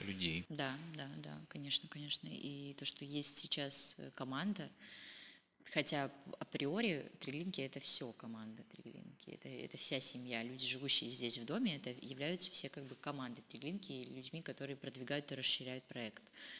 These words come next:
Speaker 2: Вот, и сейчас просто есть люди, которые больше на себя взяли ответственности, и они, как бы, скажем так, забрали с меня определённую ответственность. Я теперь могу чуть-чуть, как бы, выдыхать и заниматься чем-то другим, более, там, может быть, важным и серьёзным для проекта, э, с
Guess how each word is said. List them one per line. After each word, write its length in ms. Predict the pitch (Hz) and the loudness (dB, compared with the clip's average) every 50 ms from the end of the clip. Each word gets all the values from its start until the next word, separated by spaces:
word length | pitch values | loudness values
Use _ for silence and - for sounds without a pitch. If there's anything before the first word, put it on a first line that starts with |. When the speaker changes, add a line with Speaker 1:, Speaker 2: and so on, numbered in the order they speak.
| - - - - - - _ - | -10 -12 -12 -14 -18 -16 _ -2
Speaker 2:
Вот, 220 | 131 120 110 - - | -2 -2 -2 -2 -4
и 140 | 135 131 123 | -4 -2 0
сейчас 340 | - - - - 151 160 - | 4 6 6 6 6 6 4
просто 240 | - - - - | 4 2 4 4
есть 180 | 135 127 - - | 4 4 4 4
люди, 160 | 170 180 190 | 4 4 4
которые 280 | 175 139 - 135 131 131 | 4 0 0 -2 -4 -2
больше 400 | 131 143 135 127 - - - 127 | 2 4 4 6 6 4 4 4
на 80 | 120 | 4
себя 200 | - - - 120 | 4 4 4 2
взяли 260 | 117 - 135 127 120 120 | 2 2 2 2 2 0
ответственности, 760 | 120 - - 151 196 - - - 143 135 139 - - - 131 | -2 0 2 4 6 6 6 4 4 4 4 6 4 4 2
и 120 | 120 117 | 2 2
они, 360 | 117 120 139 160 175 170 147 - | 2 2 2 2 2 2 0 -2
как 120 | - 127 | -4 -6
бы, 220 | 131 135 131 123 - | -2 0 0 2 4
скажем 460 | - - - - - 127 120 - 120 120 | 6 6 6 4 2 0 0 0 -2 -2
так, 200 | 147 147 147 - - - | -4 -4 -4 -6 -2 2
забрали 440 | - 156 131 127 143 147 147 147 | 4 4 4 4 2 2 2 4
с 140 | 139 - - | 4 4 4
меня 280 | - 147 147 143 131 120 | 2 0 0 0 0 0
определённую 580 | 113 - 113 113 107 120 117 117 113 113 120 113 | 0 -2 -4 -4 -2 -2 -2 -2 -2 -4 -4 -6
ответственность. 560 | 110 - - - - - - - - - - | -6 -4 -2 0 0 -2 -2 -8 -8 -6 0
Я 140 | - 120 123 | 0 0 2
теперь 220 | - - - 127 135 | 0 -2 -2 -2 -4
могу 220 | 127 127 127 135 131 | -4 -6 -4 -2 0
чуть-чуть, 260 | - - - - 135 | 0 0 0 -2 -8
как 160 | - - 123 | -8 -8 -8
бы, 80 | 123 127 | -6 -4
выдыхать 600 | 127 143 131 147 - - - 127 123 - - - - - - - - - - - - - - - - - _ - | -4 -2 -2 -2 -4 -4 -6 -6 -4 -4 -6 -6 -8 -10 -8 -8 -6 -6 -6 -6 -6 -6 -8 -10 -12 -14 _ -4
и 100 | 127 127 | 2 2
заниматься 380 | 120 127 127 127 131 135 - - | 4 4 4 2 2 2 2 2
чем-то 260 | - 127 123 - - | 2 0 -2 -6 -6
другим, 420 | 139 131 131 123 120 120 110 110 - - - - - - - - | -6 -4 -4 -4 -4 -4 -4 -4 -4 -8 -16 -20 -20 -20 -16 -10
более, 320 | - 127 131 120 110 113 | -4 -2 0 0 0 -2
там, 180 | - - 113 110 | -4 -4 -2 -2
может 240 | 113 113 110 - - - | -2 -2 -4 -6 -6 -6
быть, 140 | - - | -8 -4
важным 340 | 127 120 120 120 - 120 120 | -2 -2 0 0 0 0 0
и 20 | 117 | 0
серьёзным 500 | - - 123 123 123 120 - 127 120 117 | 0 0 0 0 2 0 0 0 0 -2
для 120 | 113 110 | -2 -4
проекта, 420 | - - 120 120 120 - - 123 | -2 0 0 0 0 -2 -4 -2
э, 920 | 120 110 110 113 113 113 113 113 113 - - - - - - - - - - | -2 -2 -2 -2 -4 -4 -6 -8 -8 -8 -8 -8 -8 -8 -8 -6 -8 -4 2
с 300 | - - - - - - | 8 10 10 10 10 8